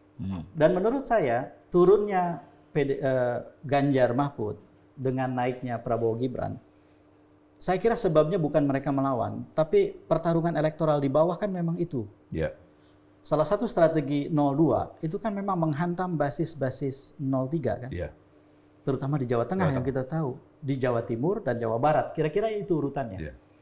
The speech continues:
Speaker 2: Di tiga provinsi terbesar itu dan di Pulau Jawa yang adalah lima puluh delapan persen
Speaker 3: Total.
Speaker 2: konsentrasi
Speaker 1: Hmm.
Speaker 2: pemilih di
Speaker 1: Betul.
Speaker 2: Indonesia.
Speaker 1: Betul.
Speaker 2: Yang terjadi itu adalah nol dua memang menghantam basis-basis nol tiga.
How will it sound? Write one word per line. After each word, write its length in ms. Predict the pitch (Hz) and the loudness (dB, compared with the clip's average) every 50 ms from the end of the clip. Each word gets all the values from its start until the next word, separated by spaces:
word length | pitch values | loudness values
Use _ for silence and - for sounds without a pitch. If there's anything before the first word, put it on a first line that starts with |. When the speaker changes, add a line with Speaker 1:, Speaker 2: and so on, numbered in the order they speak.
| _ _ _ - | _ _ _ -6
Speaker 2:
Di 140 | - 151 165 | 0 0 0
tiga 240 | 160 165 233 196 233 | 0 0 0 0 2
provinsi 440 | 233 196 196 185 190 190 180 175 185 | 2 2 0 2 2 2 2 2 -2
terbesar 440 | 165 175 156 147 139 - 160 147 160 | -2 -2 -4 -4 -4 -4 -4 -4 -4
itu 320 | 196 196 - 123 101 - 127 - - | -4 -6 -6 -8 -8 -8 -10 -12 -8
dan 180 | - 139 131 | -4 -2 -2
di 100 | 131 131 | 0 -2
Pulau 220 | 127 - 143 127 120 | -2 -2 -2 -2 -2
Jawa 480 | 113 123 160 180 147 113 92 87 - 95 | -2 -2 -2 -2 -2 -4 -6 -6 -8 -8
yang 260 | 160 127 127 123 131 - - - _ | -4 -4 -4 -4 -6 -10 -16 -20 _
adalah 480 | - - 123 123 120 120 123 - - - - - - _ | -8 -6 -4 -2 0 0 0 0 -2 -8 -18 -20 -20 _
lima 280 | - 143 139 139 135 127 | -2 0 0 2 2 0
puluh 180 | 127 - 131 123 | 0 0 2 2
delapan 220 | 117 - 127 117 | 2 0 -2 -6
persen 500 | 120 123 117 - - 123 117 113 113 113 117 - - - - _ _ _ _ _ _ _ | -6 -8 -8 -8 -6 -6 -6 -6 -8 -12 -16 -18 -20 -20 -20 _ _ _ _ _ _ _
Speaker 3:
Total. 280 | - - - - 104 98 | -14 -10 -4 -2 0 0
Speaker 2:
konsentrasi 540 | 101 139 131 - 139 117 113 113 113 - 131 | 0 0 0 0 -2 -2 0 -2 -2 0 0
Speaker 1:
Hmm. 80 | 101 | 0
Speaker 2:
pemilih 320 | 113 - 139 151 160 147 - - | 0 2 2 2 0 0 -2 -4
di 60 | - | -6
Speaker 1:
Betul. 140 | 127 113 92 | -4 -4 -2
Speaker 2:
Indonesia. 380 | 92 98 - 87 - - 117 107 | 0 0 -2 -2 -2 -4 -8 -10
Speaker 1:
Betul. 220 | - - - 80 76 78 - _ _ _ _ _ | -10 -10 -12 -12 -12 -14 -16 _ _ _ _ _
Speaker 2:
Yang 200 | - 147 160 160 151 151 | -2 0 0 2 2 0
terjadi 360 | 160 139 135 143 139 139 147 | -2 -2 0 0 0 0 -2
itu 140 | 147 147 - | -2 -2 -2
adalah 420 | 254 240 151 120 123 135 139 - - | -4 -2 0 0 -2 -2 -6 -8 -6
nol 260 | 156 151 151 151 143 | -4 -4 -2 -2 -4
dua 280 | 131 131 123 123 180 226 | -2 -2 0 0 0 -2
memang 260 | 214 190 180 185 175 165 | -4 -6 -4 -4 -4 -2
menghantam 480 | 151 147 143 135 160 165 170 202 196 180 | -4 -4 -4 -4 -6 -6 -6 -6 -8 -6
basis-basis 640 | 147 143 139 - 151 - - 127 127 - 156 - | -6 -6 -6 -8 -10 -6 -6 -6 -6 -6 -10 -10
nol 160 | 151 135 123 120 | -10 -10 -10 -10
tiga. 260 | 139 135 117 107 | -12 -12 -14 -14